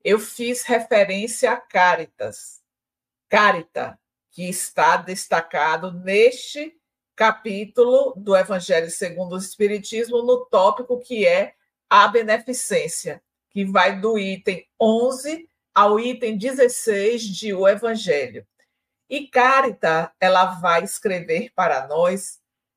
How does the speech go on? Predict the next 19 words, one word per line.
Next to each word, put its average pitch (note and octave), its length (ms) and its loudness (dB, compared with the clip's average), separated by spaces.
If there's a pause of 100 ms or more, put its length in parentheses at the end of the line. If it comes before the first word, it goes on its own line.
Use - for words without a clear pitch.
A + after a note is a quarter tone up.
em A3 220 0
dois A3+ 280 4
momentos. G3 920 -4 (520)
E C4+ 140 -8
quando F4 380 -4
nós B3 320 -2
pensamos G#3+ 1200 -4 (440)
neste B3+ 680 4
movimento F#3+ 1300 -2
que F#3+ 480 -8
é A3+ 240 2 (180)
feito A3 680 2 (140)
para A#3 460 6
atender F3+ 800 -4 (160)
à C4 180 6
necessidade F#3 880 -2
alheia, D3 760 -2 (1200)
vemos A#3+ 760 6
aqui A#3+ 800 -2